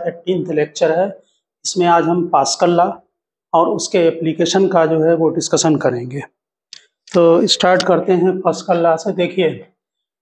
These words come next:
आप इसके जो पहले वाला lecture था सिक्सटीन्थ, अ, seventeenth lecture, उसमें आपने पढ़ा है कि pressure का जो formula है वो एच रो जी होता है,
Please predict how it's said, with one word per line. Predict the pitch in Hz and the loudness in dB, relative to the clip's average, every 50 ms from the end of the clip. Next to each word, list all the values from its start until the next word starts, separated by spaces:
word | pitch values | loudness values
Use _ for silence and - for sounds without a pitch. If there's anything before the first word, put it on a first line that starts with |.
| _ - | _ 0
आप | 180 190 190 214 | 0 2 2 0
इसके | 185 - 185 208 190 | -2 -2 0 0 0
जो | 185 190 180 | 2 0 0
पहले | 180 185 175 143 165 196 202 | 0 -2 -2 0 0 2 2
वाला | 190 185 185 185 175 | 2 2 2 2 2
lecture | 156 156 151 - - - 165 | 2 0 0 0 0 -2 -2
था | 139 147 151 151 165 190 - _ _ _ _ _ _ _ | -2 -2 -6 -6 -6 -8 -12 _ _ _ _ _ _ _
सिक्सटीन्थ, | - - 190 175 - - - 180 156 135 - - - - - _ _ _ _ _ _ _ _ _ _ _ _ _ _ - | -10 -6 -6 -6 -4 -2 -2 -2 -2 -2 -4 -8 -12 -18 -20 _ _ _ _ _ _ _ _ _ _ _ _ _ _ -2
अ, | 196 170 160 | -2 -2 0
seventeenth | - - 175 165 175 180 175 175 185 175 160 143 139 | 0 0 0 0 2 0 0 0 0 0 0 0 -2
lecture, | 143 139 139 - - 160 151 | -4 -6 -8 -8 -8 -6 -6
उसमें | 190 190 - - 196 196 196 | -6 -6 -6 -4 -2 0 0
आपने | 196 196 180 196 196 196 | 0 0 0 -2 -2 0
पढ़ा | 185 165 156 160 175 | 0 2 2 2 2
है | 180 185 208 | 2 0 -2
कि | 202 - - _ _ _ _ _ _ _ _ _ - 185 175 175 170 165 170 - | -4 -8 -14 _ _ _ _ _ _ _ _ _ -4 -2 0 0 0 0 -2 -2
pressure | - 170 180 175 175 262 254 - - | -2 0 0 2 2 0 0 2 2
का | 196 | 0
जो | 185 180 180 170 | 0 0 0 -2
formula | 180 - 170 156 143 151 170 175 190 170 | -2 -2 -2 -2 -2 -2 0 0 2 2
है | 165 175 175 170 | 2 0 0 0
वो | 175 175 180 | -2 -2 -2
एच | 190 175 175 - | -2 -2 -2 -2
रो | 180 165 165 165 | -2 -2 -2 -2
जी | 135 147 170 165 | 0 0 0 0
होता | 151 135 123 - - 123 123 | 0 -2 -6 -10 -16 -16 -16
है, | - - | -16 -18